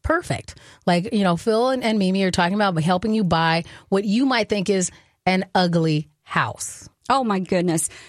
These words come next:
Speaker 2: So here's the thing. I mean, it is just the truth of the matter. Everybody is visual. When you're looking for a house, you're looking for that romantic, emotional connection. You wanna be able to smooch that door when you walk
Speaker 1: Right.
Speaker 2: in.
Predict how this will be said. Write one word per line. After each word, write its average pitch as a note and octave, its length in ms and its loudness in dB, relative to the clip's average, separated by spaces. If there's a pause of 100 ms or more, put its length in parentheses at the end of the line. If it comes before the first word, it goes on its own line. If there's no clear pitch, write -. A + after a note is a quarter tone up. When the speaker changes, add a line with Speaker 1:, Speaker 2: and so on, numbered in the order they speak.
(120)
Speaker 2:
So D4 240 2
here's D4 300 0
the G3 100 -4
thing. D#3+ 440 -2
I A3 100 0
mean, A3 280 0
it D4 140 2
is D#4 180 0
just C4+ 200 -2
the C4 80 0
truth F#3 320 -2
of F3+ 100 -2
the F#3 80 0
matter. F3+ 500 0 (100)
Everybody C#4 520 0
is F#3+ 100 -2
visual. E3 560 -2 (280)
When A3 120 2
you're A#3+ 140 0
looking A#3+ 280 0
for A#3 160 0
a A3 60 0
house, F#3+ 380 0
you're A#3+ 160 0
looking A#3 320 0
for G3+ 100 -2
that G3 240 0
romantic, F#3+ 720 0
emotional F#3+ 500 0
connection. F3 560 0
You G3+ 140 0
wanna G#3 220 0
be F#3+ 180 0
able F#3+ 160 0
to E3 80 0
smooch A3 360 0
that G#3+ 220 0
door F3 380 2
when F3 120 0
you F3+ 100 0
walk F3+ 220 2
Speaker 1:
Right. C#3+ 140 2
Speaker 2:
in. E3+ 200 0